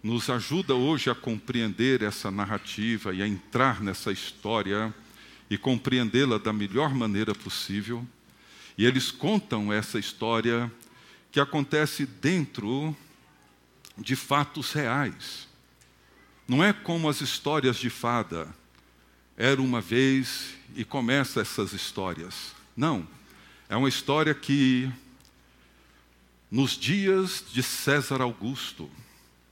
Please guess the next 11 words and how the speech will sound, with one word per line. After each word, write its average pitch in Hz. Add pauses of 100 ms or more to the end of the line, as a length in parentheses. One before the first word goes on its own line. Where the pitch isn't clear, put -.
(440)
quando 135
Quirino 143 (300)
era 123
o 127
governador 123
da 127
Síria, 92 (1400)
Herodes, 120 (180)
governador 131
da 131
Judéia, 117